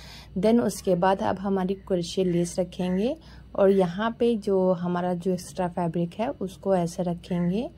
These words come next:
ये ऐसे, उसके ऊपर पट्टी रखेंगे और नीचे क्रोशिया लेस रखेंगे और इसको एक ही सिलाई में हम दोनों चीज़ों को अटैच कर लेंगे, यानी क्रोशिया लेस को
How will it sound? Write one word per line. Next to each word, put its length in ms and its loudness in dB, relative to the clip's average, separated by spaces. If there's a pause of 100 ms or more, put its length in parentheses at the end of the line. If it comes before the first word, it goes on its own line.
(540)
ये 160 2
ऐसे, 440 0 (500)
उसके 260 -2
ऊपर 220 2
पट्टी 380 0
रखेंगे 440 0
और 60 0
नीचे 300 2
क्रोशिया 420 -2
लेस 380 -2
रखेंगे 520 -2 (400)
और 80 6
इसको 340 2
एक 420 0
ही 240 -2 (240)
सिलाई 560 2
में 220 0
हम 500 -4
दोनों 640 0
चीज़ों 420 -6
को 140 -6
अटैच 460 -4
कर 120 -4
लेंगे, 240 -2
यानी 300 0
क्रोशिया 460 -4
लेस 320 -2
को 240 2